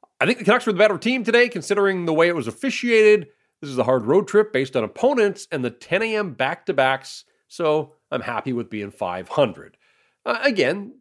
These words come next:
challenges, and every team's got them at different points in their schedule, and this is one of them for the Canucks, and he outlined a, a few of them there.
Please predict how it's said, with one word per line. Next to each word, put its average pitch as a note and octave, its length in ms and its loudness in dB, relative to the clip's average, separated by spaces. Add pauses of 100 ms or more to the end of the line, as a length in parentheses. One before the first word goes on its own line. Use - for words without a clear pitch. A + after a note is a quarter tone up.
challenges, C#3 640 -4
and C3 140 -2
every B2 140 -4
team's B2+ 220 -8
got A#2 240 -2
them C3+ 120 -4
at C3 140 -4
different B2+ 340 -6
points B2 300 -6
in B2+ 60 -8
their A#2+ 100 -8
schedule, C3+ 440 -2
and A2 80 -6
this A#2 160 -10
is C3 160 -6
one A#2+ 220 -2
of A#2+ 40 -4
them B2 120 -6
for B2 100 -14
the A#2+ 100 -8
Canucks, A2+ 360 -6
and G#2+ 140 -12
he G#2+ 140 -8
outlined G#2 500 -6
a, G#2+ 180 -6
a A2 40 -10
few C3+ 200 -6
of G#2+ 60 -6
them G2+ 100 -6
there. G2+ 300 -4